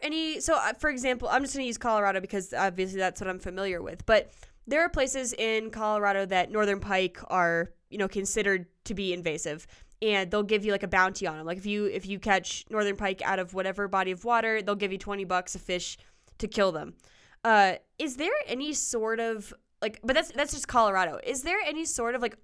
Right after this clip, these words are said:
overarching, um, law or recommendation or something for these fish that are maybe across the nation, but th-,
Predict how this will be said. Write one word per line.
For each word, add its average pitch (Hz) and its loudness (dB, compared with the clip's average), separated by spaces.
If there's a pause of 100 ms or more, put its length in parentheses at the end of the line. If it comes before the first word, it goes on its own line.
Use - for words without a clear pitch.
overarching, 214 0 (500)
um, 180 0 (800)
law 302 4
or 202 4
recommendation 226 0
or 233 -2
something 233 -6
for 247 -2
these 226 -4
fish 233 -2
that 208 -2
are - -8
maybe 220 -6
across 208 -2
the 196 -6
nation, 202 -4
but 196 -6
th-, - -10